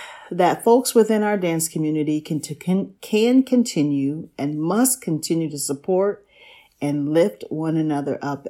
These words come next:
as much as we possibly can.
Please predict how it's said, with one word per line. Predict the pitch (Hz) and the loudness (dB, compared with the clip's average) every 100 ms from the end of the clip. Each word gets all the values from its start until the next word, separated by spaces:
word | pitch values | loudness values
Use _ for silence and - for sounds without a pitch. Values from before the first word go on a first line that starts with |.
| - | -10
as | 127 - | -10 -8
much | 131 151 160 175 - - _ _ | -6 -2 -2 -2 -6 -10 _ _
as | - 139 139 139 | -10 -8 -8 -8
we | 131 131 | -8 -10
possibly | 123 - - 147 143 - 139 139 135 | -12 -16 -6 -4 -4 -6 -8 -8 -10
can. | - - - - 175 | -10 -12 -10 -12 -14